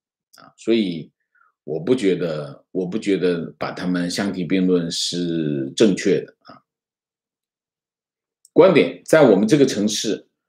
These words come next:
很多本地年轻人都有两三套房或者更多的房子，都是父母、爷爷奶奶、姥姥姥爷留下，留给他们的。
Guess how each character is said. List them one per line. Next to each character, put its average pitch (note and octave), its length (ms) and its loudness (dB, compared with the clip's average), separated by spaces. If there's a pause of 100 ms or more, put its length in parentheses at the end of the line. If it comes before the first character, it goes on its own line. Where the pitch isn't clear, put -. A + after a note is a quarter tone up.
(200)
很 G#2+ 180 -2
多 E3+ 140 6
本 G#2 200 4
地 C#3 160 4
年 A2 220 2
轻 B2+ 180 2
人 G#2+ 200 2
都 A#2 140 4
有 A2 120 8
两 G2 220 0
三 A#2 240 0
套 G#2 220 0
房 - 340 -14
或 C#3 120 4
者 F2 220 0
更 C3 240 4
多 A2+ 180 6
的 G2+ 120 4
房 E2 260 -8
子， F2 140 -8
都 G2+ 100 -6
是 - 160 -4
父 D#3+ 260 -4
母、 - 260 -4 (500)
爷 F#2+ 160 0
爷 C3+ 100 6
奶 B2 220 0
奶、 E2+ 240 -8
姥 E2+ 180 -4
姥 B2+ 140 6
姥 F#2 220 0
爷 F#2 160 -6
留 F2 180 -4
下， A2 140 -6
留 A2 240 4
给 A2 120 4
他 F2 140 -10
们 D#2+ 160 -10
的。 - 200 -14